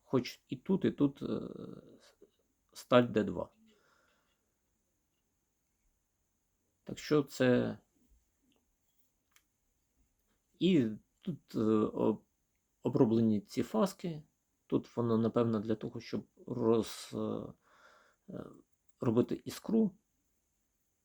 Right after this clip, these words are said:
А, ще таке, ма-, напевно, маленьке зауваження. Бачите, ось тут, е,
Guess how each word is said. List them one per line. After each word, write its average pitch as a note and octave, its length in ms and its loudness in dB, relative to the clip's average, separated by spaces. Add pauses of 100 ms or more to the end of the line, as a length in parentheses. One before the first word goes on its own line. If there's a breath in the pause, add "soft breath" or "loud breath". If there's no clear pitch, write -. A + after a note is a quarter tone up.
(600)
А, A#2+ 240 4
ще - 220 0
таке, A2+ 400 0 (320)
ма-, C3 360 2
напевно, C#3 640 4
маленьке C3+ 420 4
зауваження. C#3 680 2 (1300)
Бачите, B2+ 720 0 (880)
ось A#2+ 220 -6
тут, - 340 0 (1800)
е, - 140 -20